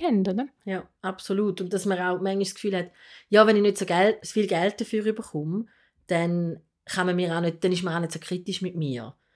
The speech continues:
Speaker 2: Oder ich mache es lieber gratis, dann sind die Erwartungen nicht
Speaker 1: Mhm.
Speaker 2: so hoch. Und dabei kann man sagen, hey, ich kann auch Geld verlangen und dann ist jemand mit einer Leistung nicht zufrieden. Das ist part of the deal, das gehört dazu und dann muss man irgendwie schauen, wie man es klärt.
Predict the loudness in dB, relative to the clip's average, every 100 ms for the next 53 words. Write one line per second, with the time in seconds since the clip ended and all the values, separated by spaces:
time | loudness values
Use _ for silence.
0 | _ _ 4 4 4 2 0 0 0 -2
1 | -2 -2 -2 -6 -4 -8 -6 -4 -4 -6
2 | -6 -4 6 10 12 12 10 4 -6 -16
3 | -20 -20 -8 -2 0 0 0 -2 -2 -4
4 | -2 -2 -2 -6 -12 _ _ _ _ _
5 | -8 -2 2 2 0 0 -2 -6 -18 _
6 | _ -4 0 0 0 -4 -6 -6 -4 -4
7 | -6 -6 -8 -8 -8 -8 -8 -8 -4 -4
8 | -6 -6 -2 0 -2 -8 -10 -8 -10 -14
9 | _ _ _ -6 -2 -2 -4 -6 -2 0
10 | 0 -4 -6 -6 -6 2 4 4 4 0
11 | 0 -2 -4 -4 -2 -2 -2 -2 -4 -8
12 | -10 -10 -4 -2 0 0 -4